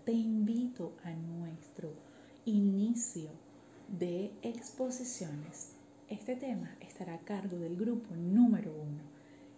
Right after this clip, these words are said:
Estoy segura de que tienen una información valiosísima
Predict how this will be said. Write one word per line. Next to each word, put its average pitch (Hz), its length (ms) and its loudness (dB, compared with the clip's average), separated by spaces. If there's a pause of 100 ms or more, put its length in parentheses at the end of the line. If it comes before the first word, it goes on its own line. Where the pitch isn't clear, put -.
(100)
Estoy 160 300 -8
segura 208 640 -2
de 165 100 -8
que 151 120 -10
tienen 180 420 -4 (240)
una 233 520 2
información 196 1160 -4
valiosísima 196 1300 -2